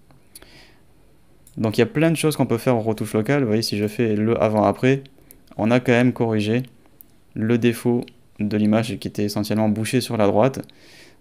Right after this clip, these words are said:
mais tout en préservant quand même le côté un, un petit peu, euh, euh, clair-obscur sur le visage,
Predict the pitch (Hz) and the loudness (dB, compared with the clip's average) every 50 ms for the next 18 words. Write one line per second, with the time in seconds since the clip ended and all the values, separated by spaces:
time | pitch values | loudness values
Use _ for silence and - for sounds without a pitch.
0 | _ - - - 110 110 107 139 135 143 139 127 135 120 117 117 113 117 123 117 | _ -14 -6 -2 -2 -2 0 0 2 2 2 4 4 4 4 4 4 2 2 2
1 | 120 117 113 110 104 - 104 101 - 113 113 107 104 107 - 110 104 104 - - | 0 0 0 0 0 0 -2 0 0 -2 -2 -2 -4 -6 -6 -8 -8 -8 -10 -12
2 | - - 120 120 117 107 104 101 98 98 98 101 - - - _ _ - 90 90 | -10 -4 -2 0 2 4 4 4 2 2 0 -2 -6 -12 -18 _ _ -12 -10 -8
3 | 95 95 95 95 98 - - - 117 - _ _ - - - - - - - - | -8 -8 -8 -10 -10 -10 -12 -12 -14 -16 _ _ -20 -20 -20 -20 -20 -20 -14 -6
4 | - 131 120 123 117 107 - - - 127 123 - - 123 110 104 104 107 104 113 | -2 0 0 0 0 -2 -4 -4 -2 -2 -2 0 -2 0 2 2 2 2 4 4
5 | 120 135 131 | 2 2 0